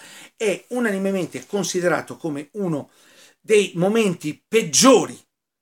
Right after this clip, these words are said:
della politica italiana durante il ventennio, ma non sono certo io a dirlo. Ciano lo definiva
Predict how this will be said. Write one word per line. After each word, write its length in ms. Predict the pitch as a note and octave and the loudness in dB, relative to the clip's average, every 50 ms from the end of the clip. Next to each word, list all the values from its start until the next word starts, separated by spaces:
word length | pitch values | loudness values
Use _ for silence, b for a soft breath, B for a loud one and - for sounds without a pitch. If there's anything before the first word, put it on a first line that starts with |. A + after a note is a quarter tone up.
| _ _ _ | _ _ _
della 340 | _ - F#3 F3 E3 D#3 C#3+ | _ -8 -6 -4 -4 -4 -4
politica 640 | - - F#3 F3+ F#3 F3 E3 - D3+ C#3 - D#3+ - - | -4 -4 -4 -4 -4 -4 -6 -6 -6 -6 -6 -8 -8 -8
italiana 640 | F3 - E3+ D#3+ D3+ D3 D3 C#3 C3+ C#3 C3 - - | -6 -4 -2 -2 -2 -2 -2 -4 -4 -8 -10 -12 -10
durante 480 | C3+ C#3 C#3 C#3 C3+ A#2 - C3 - _ | -8 -6 -6 -6 -6 -8 -12 -16 -16 _
il 160 | C#3+ C3+ C3+ | -10 -10 -10
ventennio, 520 | B2 B2 A2 G2 - A2 G#2+ _ - A2+ | -10 -12 -14 -16 -20 -20 -20 _ -20 -20
ma 140 | A#2 C3 - _ | -20 -20 -20 _
non 140 | - C#3 C#3 | -20 -18 -16
sono 240 | B2+ - C#3 C#3 C3 | -14 -12 -12 -12 -12
certo 300 | C3 - - - - C3+ | -12 -14 -16 -16 -18 -20
io 100 | C3 A2+ | -18 -18
a 20 | |
dirlo. 320 | G2+ A2 A#2 - _ _ _ b b b b b b b b b | -20 -20 -20 -20 _ _ _ b b b b b b b b b
Ciano 540 | b - B3+ B3+ B3 A3+ A3+ A#3 A#3+ A#3+ - - | b -2 2 2 4 4 2 2 0 -4 -6 -8
lo 80 | D#3+ | -8
definiva 640 | C#3 D#3 D3 - E3 E3+ E3+ E3+ D#3+ D#3 D3+ D3 - | -6 -6 -6 -8 -6 -6 -4 -4 -2 -2 -2 -2 -4